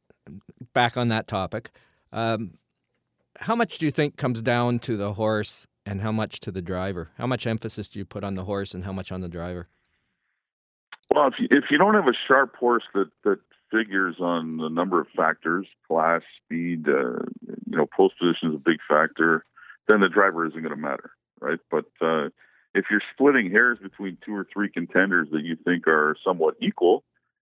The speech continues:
Speaker 2: then maybe you gotta favor the one that James McDonald or Doug McNair is driving, or,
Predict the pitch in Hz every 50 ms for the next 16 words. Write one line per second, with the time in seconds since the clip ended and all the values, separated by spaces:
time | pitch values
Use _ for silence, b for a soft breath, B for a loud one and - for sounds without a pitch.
0 | _ _ - 85 90 95 98 90 85 87 95 92 92 98 95 92 90 98 98 104
1 | - - 107 117 139 120 98 85 80 80 82 82 82 80 76 - 82 85 87 80
2 | 80 78 73 - 80 82 82 78 78 76 71 69 - 82 80 76 76 73 _ -
3 | 80 80 78 _ - 78 76 78 78 73 73 73 73 76 71 71 71